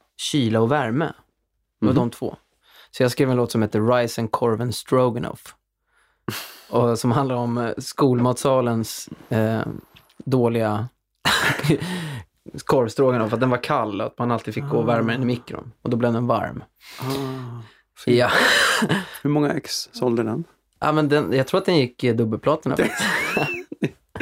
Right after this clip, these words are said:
Speaker 1: <laughs>
Speaker 2: Det är så?
Speaker 1: Ja.
Speaker 2: Shit.
Speaker 1: Nej, men jag har skrivit jävligt mycket konstig musik.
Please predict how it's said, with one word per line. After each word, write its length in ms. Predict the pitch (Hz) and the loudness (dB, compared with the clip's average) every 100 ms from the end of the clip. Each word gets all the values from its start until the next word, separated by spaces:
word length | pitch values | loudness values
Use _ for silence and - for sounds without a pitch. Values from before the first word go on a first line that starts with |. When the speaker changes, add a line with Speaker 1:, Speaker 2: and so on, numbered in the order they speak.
| 180 - 214 185 | 0 0 -2 0
Speaker 1:
<laughs> 0 | |
Speaker 2:
Det 120 | - | 2
är 80 | 185 | 2
så? 200 | - - | 0 -2
Speaker 1:
Ja. 260 | - 147 147 - | 2 2 2 -4
Speaker 2:
Shit. 600 | - - 160 - - - - | -16 -6 -6 -6 -18 -18 -4
Speaker 1:
Nej, 140 | 131 | -2
men 120 | 143 | 2
jag 60 | 151 | 2
har 60 | 156 | 2
skrivit 360 | - 165 160 | 2 2 4
jävligt 400 | 180 175 156 165 | 4 4 2 0
mycket 240 | 160 - - | -2 -4 -2
konstig 320 | 147 120 123 | 0 0 -2
musik. 520 | 120 156 107 - - | 0 2 0 -2 -14